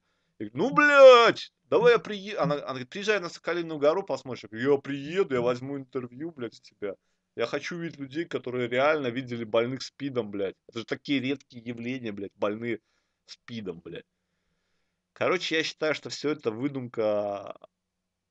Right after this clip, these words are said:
Всемирной организации здравоохранения, чтобы рубить бабло, блядь,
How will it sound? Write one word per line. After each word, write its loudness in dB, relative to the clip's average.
Всемирной -4
организации -4
здравоохранения, -4
чтобы -10
рубить -8
бабло, -2
блядь, -4